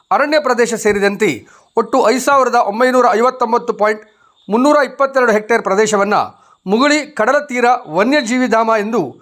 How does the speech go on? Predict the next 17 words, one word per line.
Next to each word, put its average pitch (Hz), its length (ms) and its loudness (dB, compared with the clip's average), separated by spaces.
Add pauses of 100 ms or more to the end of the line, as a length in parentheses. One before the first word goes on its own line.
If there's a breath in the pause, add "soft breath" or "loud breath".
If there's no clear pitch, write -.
(240 soft breath)
ಘೋಷಿಸಿ 247 520 -2
ರಾಜ್ಯ 240 280 -2
ಸರ್ಕಾರ 240 380 0
ಸಚಿವ 254 300 -4
ಸಂಪುಟ 214 340 -2 (460 loud breath)
ನಿರ್ಧಾರ 247 360 0
ಕೈಗೊಂಡಿದೆ 233 480 -2
ಎಂದು 196 600 -4
ಕಾನೂನು 285 320 2
ಮತ್ತು 262 240 -2
ಸಂಸದೀಯ 247 440 -2
ಪ್ರವಾಸೋದ್ಯಮ 226 600 2
ಸಚಿವರಾದ 202 680 0 (280 soft breath)
ಎಚ್ 202 160 -4
ಕೆ 285 140 2
ಪಾಟೀಲ್ 226 240 -2
ಹೇಳಿದ್ದಾರೆ. 151 440 -2